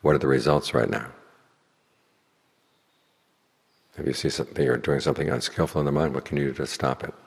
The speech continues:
As for skillful things, what can you do to maintain them? That's where the real issues are. 'Cause you can rest confident that if good energy goes out, it's gonna ref-,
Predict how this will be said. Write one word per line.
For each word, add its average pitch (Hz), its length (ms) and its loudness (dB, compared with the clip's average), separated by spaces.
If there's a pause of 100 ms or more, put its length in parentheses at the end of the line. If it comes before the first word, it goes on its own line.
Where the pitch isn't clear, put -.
(140)
As - 140 -6
for - 140 -6
skillful - 400 -4
things, 76 260 -2
what 64 120 0
can - 140 -4
you 62 140 -4
do 62 160 -4
to 58 60 -6
maintain 60 480 -2
them? 50 160 -10 (1700)
That's - 200 -4
where 71 80 6
the 62 100 0
real 62 180 4
issues - 280 0
are. - 240 -2 (1900)
'Cause - 160 -6
you - 80 -8
can 67 100 0
rest 62 220 0
confident 69 460 0
that - 120 -6
if - 60 -6 (320)
good 71 160 6
energy 67 320 2
goes 64 240 2
out, 64 280 2 (1500)
it's 78 140 -8
gonna 82 180 6
ref-, - 220 0